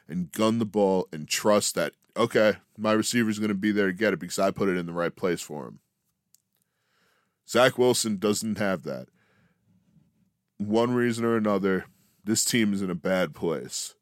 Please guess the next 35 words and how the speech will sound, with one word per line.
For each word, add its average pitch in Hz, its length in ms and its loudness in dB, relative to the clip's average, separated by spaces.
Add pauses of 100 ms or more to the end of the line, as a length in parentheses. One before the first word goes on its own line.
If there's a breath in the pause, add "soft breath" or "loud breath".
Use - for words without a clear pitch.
(200)
And 87 340 -2
this 107 120 -2
secondary 113 1040 2
isn't 98 300 -4
gonna 98 180 -4
get 95 280 -2
much 92 320 -8
better. 104 360 2 (380 soft breath)
And 85 100 -6
it's 90 140 -4
not 104 160 0
gonna 107 160 -2
get 101 180 2
much, 92 180 -4 (100)
I 92 120 -2
mean, 92 340 -4 (680 soft breath)
I 87 60 -10
shouldn't 85 260 -10
say 95 140 0
they're 98 180 0
not 92 180 -4
gonna 95 140 -10
get 87 120 -6
much 87 160 -10
better. 85 200 -2
It's 95 200 -4
not 110 160 0
gonna 110 120 -6
get 107 140 -2
much 98 180 -8
easier 101 320 -4
for 98 160 -4
them 95 180 -4
going 90 220 -8
forward. 90 580 -4